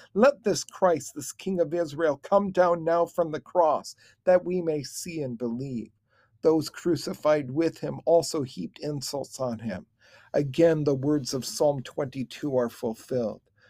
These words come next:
"But I am a worm and not a man, scorned by men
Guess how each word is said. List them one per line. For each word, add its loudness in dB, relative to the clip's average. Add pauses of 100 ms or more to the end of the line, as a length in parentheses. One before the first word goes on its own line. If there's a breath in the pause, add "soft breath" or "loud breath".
(160 soft breath)
"But 4
I 8
am 4
a 2
worm 0 (220)
and -4
not 4
a 0
man, -4 (200)
scorned 0
by 2
men -2